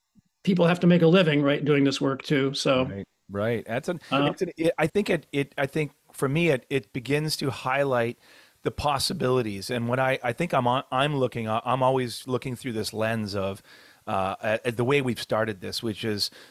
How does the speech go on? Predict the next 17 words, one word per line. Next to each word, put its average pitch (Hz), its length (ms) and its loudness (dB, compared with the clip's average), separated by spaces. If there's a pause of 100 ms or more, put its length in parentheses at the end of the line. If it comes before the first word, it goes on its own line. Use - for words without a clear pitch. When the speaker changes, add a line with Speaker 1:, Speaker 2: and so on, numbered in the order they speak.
(140)
Speaker 2:
to 135 120 0
me, 151 400 0 (600)
psychedelics 160 560 2
are 147 80 4
a 127 40 2
non-specific 127 920 -2
amplifier. 101 800 -6 (120)
They 127 320 2
Speaker 1:
Yeah. 160 100 0
Speaker 2:
are, 120 280 4
they 123 320 -2
amplify 143 680 0
whatever 123 420 0
is 117 120 -6
happening, 101 480 -8
right? 101 300 0
So, 107 420 2